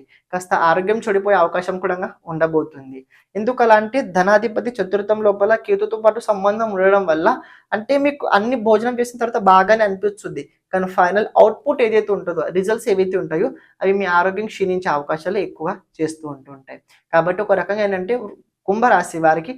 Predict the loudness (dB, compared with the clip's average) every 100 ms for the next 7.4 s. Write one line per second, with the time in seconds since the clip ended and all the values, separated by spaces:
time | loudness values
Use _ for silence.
0 | _ _ -2 0 0 2 4 4 2 -2
1 | -2 -4 -8 -4 -2 0 2 0 0 -2
2 | -2 -2 -2 -4 -4 -2 0 4 4 4
3 | 0 -2 -4 -6 -4 -4 -8 -18 -8 -2
4 | 2 2 0 -2 -4 -4 -2 0 0 -2
5 | -4 -8 -8 -10 -10 -8 -8 -8 -4 -2
6 | -2 -2 -6 -10 -12 -16 _ _ _ -8
7 | -2 -2 0 -4